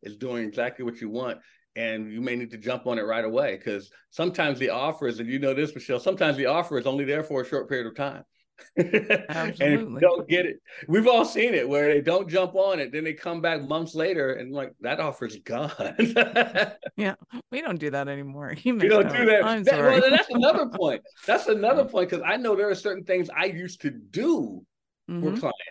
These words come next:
Speaker 1: that I don't even do anymore. And people have come back and said, "Hey, you do that?" I was like, "No, I stopped doing that years ago." <laughs> So it's just like, you know, it's just, they, they're still stuck in that particular conversation, and that, that conversation is long gone. So, yeah.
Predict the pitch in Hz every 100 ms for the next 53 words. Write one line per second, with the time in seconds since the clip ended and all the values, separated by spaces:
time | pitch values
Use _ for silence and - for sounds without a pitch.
0 | - _ _ - 143 170 208 175 135 131
1 | 117 - 285 330 185 120 98 82 110 120
2 | 185 160 147 - 165 160 160 160 160 180
3 | 226 214 214 214 214 220 170 156 254 131
4 | 170 170 147 151 160 170 143 - 135 113
5 | - - - 202 196 - 247 - 202 202
6 | 208 - - - 262 233 190 214 196 165
7 | 196 - - 147 175 185 160 - _ _
8 | _ 156 160 - 202 202 - - 190 180
9 | 165 165 185 - - 160 - 190 185 175
10 | 170 175 170 165 180 117 - 113 110 117
11 | - - _ - 151 - 139 139 180 170
12 | 175 160 143 127 143 165 151 190 247 -
13 | _ _ - 78 69 87